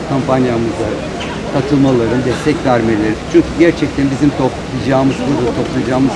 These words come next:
yardımlar gerçekten Türkiye'nin, e, gelişmesi ve iyileşmesi ve hatta bu sene yaraların da, deprem bölgesinde yaralı da sarılması için kullanılacak. Bu bakımdan çok önemli bir yıldır yardımlarını bekliyoruz.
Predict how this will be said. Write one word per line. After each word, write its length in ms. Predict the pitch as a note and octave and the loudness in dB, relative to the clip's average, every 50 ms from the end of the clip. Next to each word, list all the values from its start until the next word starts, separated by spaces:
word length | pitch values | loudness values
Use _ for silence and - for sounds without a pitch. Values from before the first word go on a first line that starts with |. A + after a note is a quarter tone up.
| - C3 | 0 0
yardımlar 460 | A#2+ A#2 A2+ A2+ A2+ A2 A#2+ C#3+ D3+ - - - - - - - - - - - | 0 0 0 0 0 0 2 0 0 -2 -6 -8 -8 -8 -8 -8 -8 -8 -2 0
gerçekten 500 | F#3 D#3+ - C#3+ C3 - - E3 F3 E3 - - - - - - - | 0 0 2 0 -2 0 2 0 0 0 0 -4 -8 -8 -6 2 2
Türkiye'nin, 520 | F#3+ D#3+ - - C#3+ B2+ B2+ C#3+ D#3+ D#3+ | 2 2 4 2 2 4 6 6 6 6
e, 300 | E3 - - - - C3+ B2+ B2 | 4 0 -6 -4 -4 -4 2 6
gelişmesi 680 | E3+ E3 D3+ C#3+ B2 - - C3 A#2+ G#2+ - - G#2 G#2+ A2 A#2 - - - - | 6 6 6 4 0 0 0 0 0 0 -2 -4 -2 -2 -2 -2 -4 -8 -6 -2
ve 100 | C#3+ D3 C#3+ C#3 - - - - - D#3 | -2 0 0 -2 -2 -4 -6 -4 -2 4
iyileşmesi 680 | E3 D3+ C3+ C#3 C3+ B2 - - B2+ A2 - - G#2+ | 6 6 8 8 6 4 4 2 2 2 2 2 0
ve 240 | A#2 A#2 B2+ C3+ C3 C3 A#2+ - - - - - - - - - - - | 0 0 2 0 0 -2 -4 -6 -8 -8 -8 -8 -8 -8 -8 -6 -4 0
hatta 320 | C3+ E3 E3 - D3 C#3 C#3+ D#3+ | 0 0 2 4 2 2 4 4
bu 60 | E3+ | 2
sene 280 | D3+ - D3 C3+ C#3+ D#3+ | 2 4 2 4 6 8
yaraların 720 | E3 D#3+ D3 C3+ C#3+ C#3+ C#3 C#3 C#3+ C#3+ D#3+ D#3 C#3 A2 | 8 8 6 6 6 4 6 6 6 6 6 6 6 6
da, 120 | A2+ B2+ B2+ - - | 2 0 0 -2 -4
deprem 300 | C3 B2 - D3 D3 C#3 | -6 -2 0 2 2 4
bölgesinde 400 | C3 B2 A2 A#2 A#2+ - - D#3 | 4 2 2 0 -2 0 4 4
yaralı 420 | E3 D#3 C#3 B2 B2+ C3+ D3+ D3+ C#3+ | 6 6 6 4 4 4 4 4 4
da 80 | D#3 | 2
sarılması 600 | - - C3 C3 C3 C3 C3 B2 B2+ A#2+ - - C#3+ | 0 0 -2 0 0 2 2 2 0 0 0 0 0
için 220 | A#2+ - - G#2+ G#2 - - | 0 0 0 -2 -2 -2 0
kullanılacak. 640 | C3 B2 A#2 A2+ A2+ A2+ A2 A#2+ A#2 - G#2+ A2+ F#2+ - - - D#3+ | 0 2 2 2 2 0 0 -2 -2 -2 -2 -4 -4 -4 -4 0 2
Bu 140 | F#3 F#3 D#3+ | 2 4 4
bakımdan 420 | D3+ C#3 - D3+ D3 D#3+ F3+ F#3 E3+ - | 4 2 2 2 2 4 4 4 2 4
çok 120 | F3 E3+ - - - - - - C3+ | 0 0 -2 -2 -8 -8 -4 0 2
önemli 440 | C#3 C#3+ C#3+ C#3 C3+ C3+ D3 D3+ C#3 - - - | 4 4 6 4 4 4 4 2 0 -2 -2 0
bir 320 | D#3 D#3 D3 - - - D3+ | 0 0 0 0 -2 0 2
yıldır 320 | D3+ D3 C3+ C3 D#3+ D#3 - - - - D3 | 2 2 2 0 0 -2 -2 -6 -8 0 2
yardımlarını 580 | E3 E3+ E3 D3+ C3+ D3+ C#3 B2+ A#2 G#2 A2 A2 G2+ G#2+ | 4 4 4 4 2 2 2 2 0 0 -2 -2 -2 -4
bekliyoruz. 480 | G2+ F2+ - A2 B2 B2 C#3 - D#3 | -4 -4 -4 -2 0 0 0 0 -2